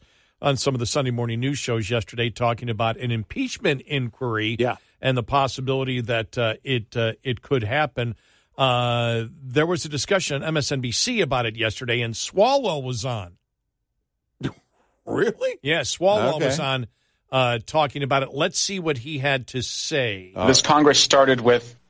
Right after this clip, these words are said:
Speaker 3: threats of impeaching Secretary Mayorkas, and then it was F B I Director Christopher Wray, and then Merrick Garland, uh, and now Joe Biden. And, and by the way, Eamon, one day he's Sleepy Joe, the next day he's Corrupt Joe.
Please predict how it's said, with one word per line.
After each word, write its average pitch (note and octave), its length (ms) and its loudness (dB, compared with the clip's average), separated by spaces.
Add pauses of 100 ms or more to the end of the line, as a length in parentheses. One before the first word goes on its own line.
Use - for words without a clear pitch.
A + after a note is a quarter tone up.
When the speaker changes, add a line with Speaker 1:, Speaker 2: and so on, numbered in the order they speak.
(180)
Speaker 3:
threats C3 360 6
of B2 100 4
impeaching A#2+ 680 4 (180)
Secretary C3 440 4
Mayorkas, C#3+ 680 6
and A#2 140 6
then A#2+ 80 4
it A#2+ 80 2
was A2+ 200 4
F A#2+ 180 4
B B2 80 4
I A2 140 4
Director A2 480 2 (240)
Christopher B2+ 420 2
Wray, E3 360 4
and A#2 120 6
then A#2 180 6
Merrick A2 300 4
Garland, C#3 560 4 (280)
uh, A2 200 6
and B2+ 100 6
now B2 340 6
Joe A#2 300 4
Biden. C3 360 4
And, B2+ 140 2
and C#3+ 100 2
by D3+ 140 4
the C#3+ 100 6
way, C#3+ 180 6
Eamon, B2+ 320 2 (180)
one D3 220 4
day C#3+ 220 6
he's A#2+ 260 2
Sleepy E3+ 340 4
Joe, C#3 300 8
the B2+ 100 2
next B2+ 280 4
day B2 160 4
he's A2+ 200 2
Corrupt C#3 380 2
Joe. C#3 360 6